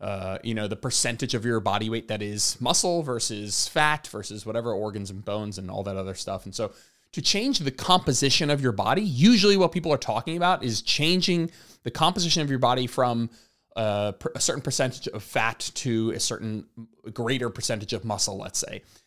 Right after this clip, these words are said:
And so recomposition usually means eating at around maintenance calories, where you will build a little bit of muscle and burn a little bit of body fat,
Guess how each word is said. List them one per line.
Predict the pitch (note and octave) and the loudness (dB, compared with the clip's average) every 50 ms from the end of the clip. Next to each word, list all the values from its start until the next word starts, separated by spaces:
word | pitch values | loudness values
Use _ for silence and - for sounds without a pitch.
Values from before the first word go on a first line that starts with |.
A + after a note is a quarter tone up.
| _ _ | _ _
And | - A#2 A2 | -6 -4 0
so | - A#2+ A2+ A2+ A2 A2 A2 - _ _ | 0 2 2 2 0 0 -4 -12 _ _
recomposition | A2+ A2+ D#3 G#3+ G#3 - F3 - G3 G3 - D3 B2+ D#3 D#3 - F#3 E3 C#3 | -8 -2 -2 -2 0 -2 -4 -4 -4 -4 -2 -2 -2 0 0 0 -2 -2 -4
usually | B2+ C3+ E3+ C#4 D#4 G4+ F4 A#3 C#4 D4 C4 A#3+ | -6 -6 -2 -2 0 0 0 0 0 -2 -4 -2
means | A3+ A3 A3+ A3+ A3 A3 - - - | -2 -2 0 0 -2 -2 -4 -10 -10
eating | F#3+ G3+ A3 A#3 A3+ A3 - | -8 -4 -2 0 -2 -2 0
at | F#3 F#3 G3 - | -2 -4 -4 0
around | - E3 D#3 D#3+ D#3+ D#3+ F3+ F3+ E3+ D#3+ C3+ | -2 -2 0 2 0 0 2 0 0 0 0
maintenance | C#3 D3 D#3+ - E3 D#3 C3 - - | 0 0 0 0 -2 -4 -4 -4 -4
calories, | - A3+ A3+ F#3+ G3+ G3+ G3 G3 G3 G3 F#3+ - - - - - - - _ _ | -2 0 0 2 2 2 2 0 0 0 -2 -4 -8 -12 -20 -20 -20 -20 _ _
where | C#3 D3 | 0 2
you | D3 C#3 E3 F3+ | 2 4 2 2
will | E3+ F#3+ | 2 2
build | F3+ F#3 - C#4+ D4+ D4+ C#4+ D4 | 0 0 0 2 4 4 2 2
a | - - A3 | -2 -8 -6
little | C#4+ F#4+ A4+ A#4 A4+ | 0 0 2 2 2
bit | G#4+ G4+ F4+ | 0 2 0
of | F4 B3 | 2 4
muscle | A#3+ G#3+ G#3+ G#3 - A3 G#3 G#3 - | 4 4 4 6 4 4 4 2 2
and | D#3 D#3 D3 | 0 0 4
burn | D3+ D#3 E3 D#3+ F3 | 4 6 6 6 4
a | F3 - | 2 0
little | B3 D4 F#4+ A4 G#4+ G#4+ | -4 -2 -2 0 0 0
bit | G4 F#4 D4+ | 0 0 0
of | A#3 E3+ | 2 2
body | C3+ C3 C3 B2+ B2 | 2 2 2 -2 -2
fat, | - A#2+ A#2 A#2 A#2+ - | -2 0 0 0 -2 -4